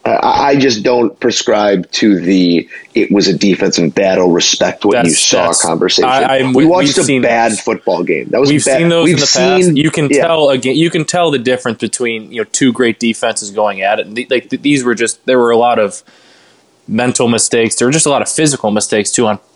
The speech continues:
Speaker 2: from both quarterbacks that you just don't usually see. I mean, Tom Brady wasn't terrible, but he wasn't good by any means. Jared Goff, I would say, was pretty terrible. I thought he made
Speaker 1: Pretty
Speaker 2: some,
Speaker 1: bad.
Speaker 2: some god-awful throws, that one, that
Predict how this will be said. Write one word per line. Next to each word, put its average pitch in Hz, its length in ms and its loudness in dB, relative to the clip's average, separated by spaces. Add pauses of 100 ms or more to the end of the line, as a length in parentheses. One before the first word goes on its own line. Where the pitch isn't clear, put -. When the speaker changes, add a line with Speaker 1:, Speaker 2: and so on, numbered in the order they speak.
Speaker 2:
from 123 180 -2
both 135 300 -2
quarterbacks 101 560 -2
that - 100 -6
you 90 80 -4
just 120 180 -2
don't 123 200 -2
usually 107 320 2
see. 123 200 0
I 117 40 2
mean, 117 160 0
Tom 131 320 0
Brady 120 280 0
wasn't 107 360 0
terrible, 123 480 0
but 107 160 -2
he 117 100 2
wasn't 113 380 -2
good 107 240 -2
by 98 180 0
any 107 160 -4
means. 117 300 -2 (420)
Jared 120 320 0
Goff, 110 440 -2 (100)
I 107 120 0
would 104 220 0 (280)
say, 104 260 0
was 101 180 -2 (160)
pretty 104 300 -2 (100)
terrible. 101 560 -2
I 104 100 0
thought 98 220 0
he 101 80 0
made 98 180 0
Speaker 1:
Pretty - 140 2
Speaker 2:
some, 107 100 2
Speaker 1:
bad. - 100 -2
Speaker 2:
some 107 180 0
god-awful 101 580 0
throws, 101 400 0
that 107 160 2
one, 104 240 2
that 104 180 0